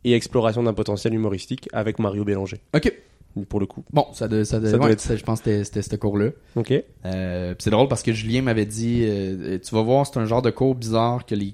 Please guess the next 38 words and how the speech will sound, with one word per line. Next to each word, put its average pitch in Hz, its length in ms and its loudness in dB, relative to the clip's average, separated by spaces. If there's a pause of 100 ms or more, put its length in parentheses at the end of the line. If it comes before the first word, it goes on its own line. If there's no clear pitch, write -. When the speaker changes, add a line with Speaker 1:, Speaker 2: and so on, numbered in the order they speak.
(140)
Speaker 2:
quatre, - 220 -4
cinq 120 160 -2
premiers 110 260 -2
cours, 120 240 0
tu - 120 -20
te 113 100 -2
demandes 107 460 -2 (100)
à 107 100 -4
quoi 110 140 -4
ça 107 160 -4
sert. 110 420 -6 (280)
Puis - 80 -6
à - 20 0
un - 20 0
moment 104 120 0
donné, 107 80 4
il - 20 6
y 110 40 6
a 110 40 8
un 107 60 6
déclic. 104 680 -2 (100)
Puis 110 120 -2
j'avais 101 260 4
vraiment 104 400 0
vécu 104 240 -4
ça, - 140 0
le... 92 440 -2 (480)
Après 107 360 -2
un 101 200 0
quatre, 104 280 -2
cinq 98 200 -6
cours, 110 240 2
j'étais - 220 -8
comme, - 140 -18
ah, 214 340 2
OK, 175 240 -2
je 120 140 -6
vois, 127 360 2